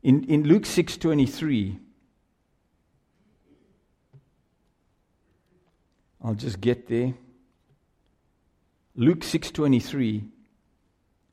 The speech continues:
Jesus is speaking the Sermon on the Mount here,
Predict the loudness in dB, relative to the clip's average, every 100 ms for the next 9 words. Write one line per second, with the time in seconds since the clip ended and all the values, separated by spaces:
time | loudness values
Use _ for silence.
0 | _ _ _ _ _ _ _ _ _ _
1 | _ _ _ _ _ _ _ _ _ -4
2 | 2 2 2 0 -2 -4 -2 -2 2 2
3 | 2 -2 -18 -12 -8 0 2 4 6 6
4 | 4 4 2 -2 -4 -4 -6